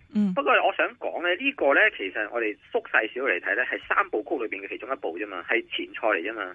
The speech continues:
Speaker 2: start，係，即係，係個 menu 裏邊嘅，未，未到 main course 啊，未到主菜啊。
Speaker 1: 嗯哼。
Speaker 2: 係啊，
Speaker 1: 什麼主菜？
Speaker 2: 即係成個蘋-，
Speaker 1: 嗯，嗯。
Speaker 2: 成個蘋果呢，其實係三部曲。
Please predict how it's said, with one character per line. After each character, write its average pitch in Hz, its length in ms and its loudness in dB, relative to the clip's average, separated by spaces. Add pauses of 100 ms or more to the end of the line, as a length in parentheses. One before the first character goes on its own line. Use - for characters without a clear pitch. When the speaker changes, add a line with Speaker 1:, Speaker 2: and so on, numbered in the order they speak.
(120)
Speaker 2:
start， 170 120 4 (840)
係， 110 400 4
即 - 60 -18
係， 110 320 4 (180)
係 117 160 4
個 139 120 0
menu 151 360 2
裏 101 80 -2
邊 101 180 -2
嘅， 101 380 2
未， 104 140 -2
未 113 180 -2
到 117 120 0
main 135 200 -2
course 120 360 0
啊， 98 120 -2
未 117 80 2
到 127 140 0
主 113 160 -6
菜 101 260 2
啊。 - 80 0 (920)
Speaker 1:
嗯 220 220 10
哼。 220 320 6 (720)
Speaker 2:
係 117 60 4
啊， 117 40 8
Speaker 1:
什 117 100 10
麼 226 100 8
主 240 80 6
菜？ 170 80 8
Speaker 2:
即 165 60 0
係 131 60 8
成 151 80 2
個 151 100 4
蘋-， - 140 -4 (140)
Speaker 1:
嗯， 180 160 6 (220)
嗯。 180 220 0
Speaker 2:
成 - 120 4
個 160 100 2
蘋 107 300 -6
果 127 200 4
呢， 208 60 6 (200)
其 107 60 0
實 104 240 4
係 104 160 2
三 160 180 0
部 101 180 -4
曲。 143 60 -4